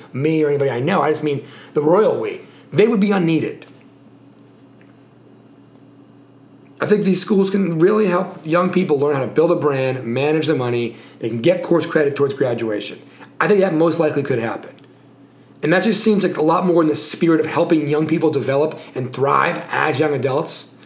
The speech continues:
than what's going on now. What's going on now is short-sighted, it's dishonest,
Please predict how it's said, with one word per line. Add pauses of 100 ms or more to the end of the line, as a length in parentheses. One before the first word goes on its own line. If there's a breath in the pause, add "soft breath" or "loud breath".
(140 loud breath)
than
what's
going
on
now. (240 loud breath)
What's
going
on
now
is
short-sighted, (160 loud breath)
it's
dishonest,